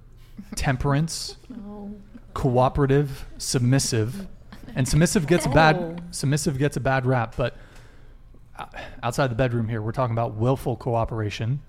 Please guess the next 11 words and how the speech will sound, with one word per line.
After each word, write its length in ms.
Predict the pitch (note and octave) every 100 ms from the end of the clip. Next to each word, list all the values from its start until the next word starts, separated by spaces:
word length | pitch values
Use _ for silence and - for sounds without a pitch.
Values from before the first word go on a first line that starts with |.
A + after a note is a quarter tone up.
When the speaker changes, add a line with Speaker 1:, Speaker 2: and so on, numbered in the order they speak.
| - - - - - - - - -
Speaker 2:
Follows 380 | C#3 C3 E3 D3+
your 140 | D#3+
lead, 420 | C#3 C#3 A#2 C3 D3 - - - - - - -
not 240 | - A#2+ C#3
obese, 680 | D#3 B2+ B2+ - - - - -
fit, 520 | - - D#3 F#3+ - - - -
petite. 560 | - - D#3 F#3+ - G3 G3 A3 A#3 - - - - -
And 140 | C#3
then 160 | D3 C#3
men 160 | C#3+
have, 260 | D3+ D#3+ D3+